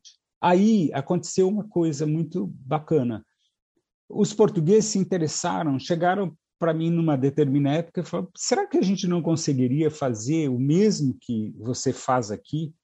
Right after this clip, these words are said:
no Brasil?" "Isso, vamos fazer um intercâmbio."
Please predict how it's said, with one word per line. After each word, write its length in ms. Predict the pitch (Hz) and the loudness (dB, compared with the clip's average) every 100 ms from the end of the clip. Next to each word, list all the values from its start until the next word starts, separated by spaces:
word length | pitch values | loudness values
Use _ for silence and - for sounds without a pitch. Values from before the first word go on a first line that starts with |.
| _ _ _ _ _ _ _ _ - | _ _ _ _ _ _ _ _ 0
no 120 | 135 | 0
Brasil?" 480 | 101 110 107 165 254 - _ _ _ | 2 0 0 -2 -4 -6 _ _ _
"Isso, 840 | 107 107 139 208 220 - - - 110 | -6 0 2 0 -4 -14 -20 -12 -10
vamos 280 | 120 117 143 | -8 -8 -8
fazer 260 | - 175 180 | -8 -6 -2
um 80 | 226 | -2
intercâmbio." 800 | 196 269 - - 208 240 135 | -2 -6 -10 -2 -2 0 -4